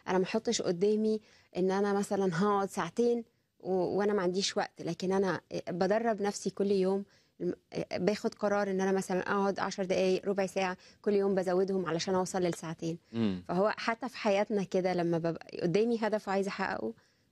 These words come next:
Speaker 1: ببدأ فعلًا بقرارات صغيرة. ربنا
Speaker 2: رائع.
Speaker 1: يباركك.
Speaker 2: وفعلًا اتخاذ القرار بتطلب تدريب.
Speaker 1: مظبوط.
Speaker 2: في قرارات إحنا ممكن ناخدها و-، ولكن لما بنتدرب على اتخاذ القرار، نتعلم الدروس، ممكن ناخد قرارات
Speaker 1: ما أنا
Speaker 2: أفضل.
Speaker 1: لسه هاجي في السؤال ده.
Speaker 2: اتفضلي.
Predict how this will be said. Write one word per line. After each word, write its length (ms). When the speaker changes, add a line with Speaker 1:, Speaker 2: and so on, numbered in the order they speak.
Speaker 1:
ببدأ 460
فعلًا 540
بقرارات 720
صغيرة. 440
ربنا 180
Speaker 2:
رائع. 140
Speaker 1:
يباركك. 400
Speaker 2:
وفعلًا 400
اتخاذ 380
القرار 480
بتطلب 480
تدريب. 400
Speaker 1:
مظبوط. 280
Speaker 2:
في 60
قرارات 420
إحنا 180
ممكن 260
ناخدها 440
و-، 160
ولكن 340
لما 260
بنتدرب 540
على 140
اتخاذ 280
القرار، 300
نتعلم 380
الدروس، 360
ممكن 200
ناخد 240
قرارات 240
Speaker 1:
ما 260
أنا 160
Speaker 2:
أفضل. 100
Speaker 1:
لسه 180
هاجي 260
في 80
السؤال 300
ده. 80
Speaker 2:
اتفضلي. 600